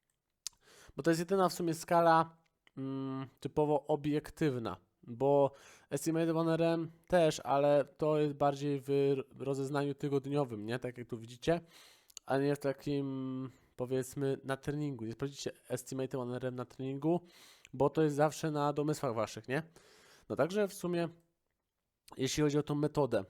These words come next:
mm, dlaczego ta metoda, co ta metoda potrafi? Ta metoda potrafi zrobić plus osiemdziesiąt kilo w trzy miesiące u osoby, która trenowała dwa lata, więc nie jest to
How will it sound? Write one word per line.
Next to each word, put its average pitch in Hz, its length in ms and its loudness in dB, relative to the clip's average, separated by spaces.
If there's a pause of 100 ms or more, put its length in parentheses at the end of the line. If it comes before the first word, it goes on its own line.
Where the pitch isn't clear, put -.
mm, 117 360 -8
dlaczego 123 280 -2
ta 143 100 -4
metoda, 139 320 -4
co - 100 -14
ta 156 100 -4
metoda 147 260 -4
potrafi? - 400 -4
Ta 156 120 -4
metoda 175 220 -2
potrafi 143 320 -6
zrobić 131 460 -6 (540)
plus 165 180 -2
osiemdziesiąt 160 440 -6
kilo 156 260 0
w 147 40 -18
trzy - 160 -8
miesiące 143 520 -2 (340)
u 139 120 0
osoby, 135 280 -4
która 131 180 0
trenowała 127 420 0
dwa 123 160 0
lata, 135 340 2 (120)
więc 117 280 -8
nie 131 80 0
jest 120 220 -2
to 110 60 -10